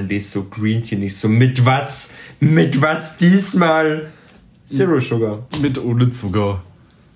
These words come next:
Speaker 1: Und ich so, „Jo, vor einem Jahr wär's praktisch gewesen, als ich gesagt habe, ich trink nix mehr mit Zucker.“ Wär,
Speaker 2: Ja.
Speaker 1: wär echt, wär, wär cool gewesen. Was bringt mir die Scheiße jetzt?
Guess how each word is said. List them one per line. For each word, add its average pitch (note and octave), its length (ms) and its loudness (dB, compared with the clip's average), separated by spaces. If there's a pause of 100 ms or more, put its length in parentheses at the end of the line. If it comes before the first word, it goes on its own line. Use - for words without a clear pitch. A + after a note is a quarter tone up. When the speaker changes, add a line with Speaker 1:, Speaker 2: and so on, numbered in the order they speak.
(880)
Speaker 1:
Und B2+ 160 4
ich C3 140 0
so, B2+ 340 0 (680)
„Jo, E3+ 320 0 (1700)
vor - 160 -2
einem C3+ 160 2
Jahr B2+ 240 0
wär's E3+ 220 -4
praktisch F#3 400 -8
gewesen, C#3 340 -2
als A2+ 140 -2
ich A2 80 -6
gesagt A2 280 -6
habe, A2 120 -2
ich G#2+ 100 -4
trink A2 340 -6
nix A2 220 -6
mehr A2 100 -4
mit G2+ 160 -6
Zucker.“ G2+ 380 -8 (480)
Wär, A#2 140 2
Speaker 2:
Ja. A2+ 200 -8
Speaker 1:
wär A#2+ 140 0
echt, D3+ 160 -4 (600)
wär, C3 300 -2 (100)
wär C3+ 280 -2
cool G#3+ 160 2
gewesen. C3+ 400 0
Was A#2+ 160 -2
bringt C#3+ 260 -2
mir D3+ 100 0
die C3 100 2
Scheiße C3 460 -2
jetzt? F3 380 -2